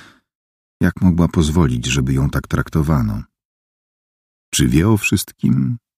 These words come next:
ale jej to nie obchodzi? Czy po prostu jest taka głupia, że nie widzi, co on robi? Kupił drugi telefon, żeby móc się ze mną kontaktować. Ona zajmuje się finansami, ale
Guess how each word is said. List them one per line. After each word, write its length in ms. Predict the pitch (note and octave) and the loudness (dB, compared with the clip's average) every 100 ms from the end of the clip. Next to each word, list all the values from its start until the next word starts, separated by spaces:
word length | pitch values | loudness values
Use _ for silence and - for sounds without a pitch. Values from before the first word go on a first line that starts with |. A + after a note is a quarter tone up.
| _ _ - | _ _ -8
ale 200 | - A2 | -6 -2
jej 240 | A#2+ B2 | 0 -2
to 100 | - | 0
nie 180 | A#2 B2 | 0 0
obchodzi? 560 | A2 - C2+ D#2 B2 B2+ _ _ _ _ _ _ _ - - - - | -2 -4 -4 -2 -4 -6 _ _ _ _ _ _ _ -12 -10 -8 -2
Czy 120 | C#3 | 0
po 120 | D3+ | 0
prostu 380 | D3 D3+ - C#3 | 0 -2 -2 -2
jest 240 | A2 - | -2 -2
taka 260 | - G#2 G2 | -10 -2 0
głupia, 460 | D#2 G2+ - A#2+ G#2+ | 4 2 2 -4 -2
że 140 | A#2 | 0
nie 160 | B2+ D3 | 0 0
widzi, 480 | D#3+ C#2+ C#2 B1+ - | -2 0 0 0 -6
co 140 | - C2+ | -4 -2
on 140 | C#2 | 0
robi? 360 | B1 A#1+ B1+ B1+ _ _ _ _ _ _ _ _ _ _ _ - | -2 -4 -8 -10 _ _ _ _ _ _ _ _ _ _ _ -4
Kupił 360 | D2 - - C#2 | -2 -2 -6 -4
drugi 340 | D2 C2+ C#2+ | -4 -2 -2
telefon, 460 | B1+ E2 E2+ - A#1+ | 0 0 0 -2 -6
żeby 260 | - A1+ | -8 -8
móc 240 | A#1 A#1+ - | -8 -6 -6
się 140 | A#1+ | -6
ze 120 | A#1+ | -2
mną 200 | B1 B1 | -2 -2
kontaktować. 760 | - C2 B1 - G2+ A#1 A1+ - _ _ _ _ _ - - - - - - | -2 -4 -4 -2 0 0 -6 -16 _ _ _ _ _ -18 -12 -10 -10 -12 -2
Ona 280 | C3 C#3+ F#2 | 2 4 4
zajmuje 460 | D#2 D#2 F2 E2+ D#2+ | 4 4 6 6 4
się 140 | E2 | 0
finansami, 840 | - F2 F#2 E2+ B2+ G#2 C#2+ C2 C2 _ _ _ - | 2 4 4 4 4 4 4 2 -2 _ _ _ -2
ale 200 | G2+ | 0